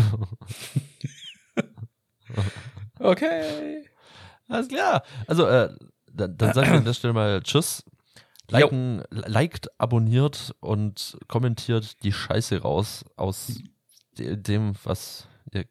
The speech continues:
Speaker 2: ka-, ne.
Speaker 1: Genau,
Speaker 2: Markus,
Speaker 1: und
Speaker 2: mach du das bitte.
Speaker 1: Ja. <laughs> Also, äh, kommentiert und liked und teilt die Scheiße raus aus uns. Da
Speaker 2: Ja.
Speaker 1: ist sehr viel Scheiße
Speaker 2: Und auch,
Speaker 1: vorhanden.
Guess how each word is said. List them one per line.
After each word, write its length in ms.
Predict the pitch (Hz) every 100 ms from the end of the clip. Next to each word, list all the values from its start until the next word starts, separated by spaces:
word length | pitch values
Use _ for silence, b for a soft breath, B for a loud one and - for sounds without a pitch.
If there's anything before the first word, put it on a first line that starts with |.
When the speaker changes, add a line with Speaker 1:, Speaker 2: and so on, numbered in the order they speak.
| _
Speaker 2:
ka-, 100 | - - 113 104 101 _
ne. 260 | 107 101 98 _ _ _ _ _ -
Speaker 1:
Genau, 300 | 113 110 117
Speaker 2:
Markus, 220 | 113 123
Speaker 1:
und 60 | 120
Speaker 2:
mach 100 | -
du 100 | 107
das 160 | 95
bitte. 300 | - 95 92 - B B
Speaker 1:
Ja. 360 | - 120 123 135
<laughs> 40 | 123 151 170 160 214 - - - B B 190 -
Also, 280 | 117 - -
äh, 240 | 110 110 -
kommentiert 520 | 127 120 131 156 165
und 180 | 110 104
liked 380 | 110 135 - -
und 460 | 110 107 104 - - -
teilt 420 | - 113 127 -
die 80 | 113
Scheiße 400 | - 120 - 104
raus 400 | 95 120 - - _
aus 220 | - 104 113
uns. 300 | 113 - - - _ _ _ _ _ _ _ _ _ _ _ _ _ -
Da 120 | 107
Speaker 2:
Ja. 40 |
Speaker 1:
ist 120 | 107
sehr 120 | 123 110
viel 140 | 104
Scheiße 240 | 107 110 123
Speaker 2:
Und 40 |
auch, 100 | 101
Speaker 1:
vorhanden. 340 | 104 107 127